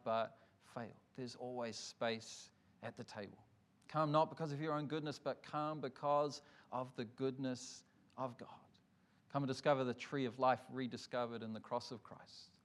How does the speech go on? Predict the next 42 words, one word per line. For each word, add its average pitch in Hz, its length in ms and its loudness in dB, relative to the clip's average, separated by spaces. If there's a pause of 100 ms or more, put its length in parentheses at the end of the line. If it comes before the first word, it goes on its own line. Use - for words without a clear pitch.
(1040)
The 127 60 -2
one 131 360 6
who 127 220 0
is 131 160 2
the 127 100 2
Lamb 123 320 0
of 113 140 -4
God 120 380 2
who 117 120 -12
takes - 480 -8
away 113 640 -2 (320)
the 120 60 -10
sin - 260 -4
of 110 100 -4
the 98 60 -6
world. 90 100 -12 (1040)
Come 131 180 2
to 123 80 -8
where 127 120 4
heaven 135 240 4
and 131 100 2
earth 135 240 4
overlap 135 520 4
and 123 120 -4
receive 123 420 -2
the 120 80 -6
love, 120 380 6
the 120 80 -10
grace, 110 400 -2
the 113 80 -10
mercy, 113 380 -6
the 110 100 -14
kindness, 110 460 -8
the 104 80 -10
goodness 110 340 -8
of 104 100 -14
God 107 220 -4
as 107 140 -8
your 101 120 -2
own 117 220 -4
this 107 260 -6
morning. 92 240 -8